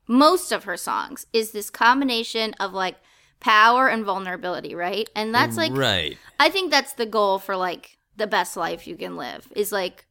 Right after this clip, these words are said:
Speaker 1: know your worth and be powerful, but then, like, you know, you can still have, like, openness and vulnerability. And that's, that song is just like, "Don't take him just 'cause you can. Like, I'm a person, I'll be heartbroken. Like,
Speaker 2: Yeah.
Speaker 1: he's my dude."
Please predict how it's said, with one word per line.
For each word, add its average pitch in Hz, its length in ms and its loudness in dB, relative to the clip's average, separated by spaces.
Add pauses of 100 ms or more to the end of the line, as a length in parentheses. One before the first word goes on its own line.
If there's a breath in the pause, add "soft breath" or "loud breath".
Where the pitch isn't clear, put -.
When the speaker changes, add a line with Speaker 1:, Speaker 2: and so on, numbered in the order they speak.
(160)
Speaker 1:
know 269 300 6
your 330 200 -2
worth 208 540 2 (240)
and 214 140 -4
be 214 100 -4
powerful, 196 640 0 (260 soft breath)
but 277 140 0
then, 320 180 0
like, 285 460 -2 (760)
you 247 180 0
know, 214 140 0
you 220 200 -4
can 220 160 -8
still 196 560 -2
have, 196 400 4 (320)
like, 196 360 -8
openness 196 440 -8
and 190 120 -12
vulnerability. 190 560 -2
And 208 120 -6
that's, 254 240 -2 (460 soft breath)
that 254 240 2
song 294 400 4
is 214 160 -8
just 208 300 -8
like, 202 680 -2
"Don't 247 300 -2
take 226 320 -4
him 214 100 -8
just 190 200 -14
'cause 190 160 -8
you 196 100 -10
can. 196 560 -4
Like, 196 220 -6
I'm 214 420 0
a 202 80 -14
person, 202 480 -6
I'll 190 160 -2
be 190 120 -6
heartbroken. 185 1000 -4
Like, 180 160 -4
Speaker 2:
Yeah. 101 220 0
Speaker 1:
he's 202 200 -6
my 202 300 2
dude." 202 680 2